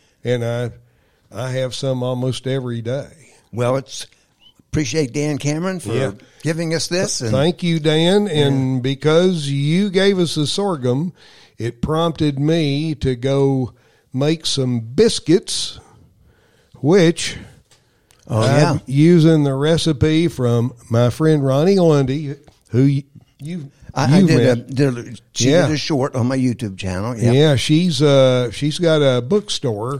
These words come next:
Speaker 2: Plot Hound Books in
Speaker 1: Plot Hound Books
Speaker 2: Burnsville,
Speaker 1: in
Speaker 2: North
Speaker 1: Burnsville.
Speaker 2: Carolina.
Speaker 1: And she wrote a book about sorghum.
Speaker 2: Oh, my gosh. Dan may need a copy of that.
Speaker 1: Well, <clears throat> he, yeah, I bet he will need. Dan did, the recipe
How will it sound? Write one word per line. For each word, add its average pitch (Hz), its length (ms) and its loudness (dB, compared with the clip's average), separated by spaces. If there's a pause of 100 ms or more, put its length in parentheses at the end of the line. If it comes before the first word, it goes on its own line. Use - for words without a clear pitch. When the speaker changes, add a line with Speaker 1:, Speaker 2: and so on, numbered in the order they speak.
Speaker 2:
Plot 123 340 -2
Hound 160 360 0
Books 151 280 0
in 110 60 -4
Speaker 1:
Plot - 200 2
Hound 160 300 4
Books 156 220 6
Speaker 2:
Burnsville, 98 200 2
Speaker 1:
in 131 80 2
Speaker 2:
North 127 140 2
Speaker 1:
Burnsville. 104 400 0
Speaker 2:
Carolina. 98 280 -8 (560)
Speaker 1:
And 147 360 0
she 156 240 -2
wrote 156 260 0
a 156 60 -2
book 240 260 2
about 143 340 -8
sorghum. 98 460 -8 (140)
Speaker 2:
Oh, 113 80 -2
my 123 160 0
gosh. 135 240 -2
Dan 113 320 0
may 120 100 0
need 120 220 -2
a - 20 -6
copy 120 320 -4
of 95 80 -4
that. 90 240 -8
Speaker 1:
Well, 139 340 -6 (160)
<clears throat> - 40 4 (240)
he, 135 380 0
yeah, 107 200 -6
I 113 40 -4
bet 127 200 -2
he 143 100 -2
will 190 280 0
need. 123 260 0
Dan 135 320 2
did, 139 240 0
the 127 220 0
recipe 143 840 0